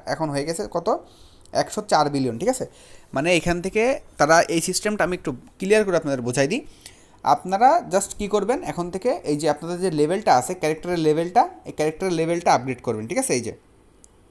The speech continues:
এই চোদ্দো লেভেল যে ক্যারেক্টারটা দেখাচ্ছে, এখানে আপনারা লেভেলটা আপগ্রেড করবেন এবং আপনারা কয়েনের এই যে per hour বাড়াবেন। হচ্ছে কী সিস্টেম, আপনি টোটাল কত কয়েন আর্ন করছেন, আপনি যখন per hour-এ মনে করেন যে,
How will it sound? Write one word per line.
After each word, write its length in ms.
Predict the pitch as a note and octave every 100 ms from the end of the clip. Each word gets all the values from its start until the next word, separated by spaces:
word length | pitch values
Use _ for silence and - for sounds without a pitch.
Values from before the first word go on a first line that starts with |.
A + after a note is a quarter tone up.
| _ -
এই 120 | F3
চোদ্দো 280 | F#3 F3 E3
লেভেল 240 | F3+ F#3
যে 80 | G3+
ক্যারেক্টারটা 400 | F#3 F#3 G3 G3+
দেখাচ্ছে, 360 | F#3+ F#3+ G3+ B3+
এখানে 200 | G3 E3+
আপনারা 200 | E3 E3+
লেভেলটা 380 | D#3 D#3+ D#3 F3
আপগ্রেড 320 | - C#3+ D#3 D3+
করবেন 280 | E3+ F#3+ F4+ - - - - -
এবং 280 | A3+ D#4+ G#4
আপনারা 320 | B3 E3+ G#3+
কয়েনের 460 | D4 - D3 E3 G3
এই 60 |
যে 140 | F3 D#4 G#4 C4 _
per 160 | D#3+ E3 E3
hour 120 | D#3+
বাড়াবেন। 300 | C3 A2+ G#2 - -
হচ্ছে 260 | G3 G3+ A#3
কী 160 | A#3
সিস্টেম, 360 | G#3 A3 - C#4 F#4+
আপনি 300 | - F3+ G#3 G#3+
টোটাল 300 | G3 G#3 A#3+
কত 160 | A3+ G#3
কয়েন 180 | G3 F3+
আর্ন 160 | D3
করছেন, 260 | D3+ C3 B2+
আপনি 220 | C3 -
যখন 220 | G3+ G#3+ G3+
per 160 | E3+ E3+
hour-এ 300 | E3+ F3 G3+
মনে 180 | F#3 E3+
করেন 260 | D#3+ E3
যে, 200 | E3 E3